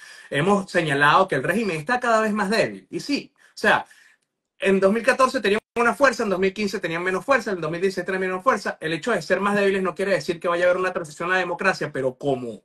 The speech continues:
hoy nunca habían estado tan acorralados diplomáticamente, internacionalmente, internamente,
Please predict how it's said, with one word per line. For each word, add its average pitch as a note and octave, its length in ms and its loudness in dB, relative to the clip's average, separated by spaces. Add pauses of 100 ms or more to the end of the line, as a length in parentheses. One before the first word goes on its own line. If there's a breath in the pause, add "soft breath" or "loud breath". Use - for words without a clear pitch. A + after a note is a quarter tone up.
hoy F3+ 520 2 (460 soft breath)
nunca G3 460 0
habían E3+ 220 0
estado D3 500 0
tan F3+ 240 0
acorralados C#3 840 -2
diplomáticamente, E3+ 1400 -2
internacionalmente, D#3 1300 -6
internamente, E3+ 1300 -4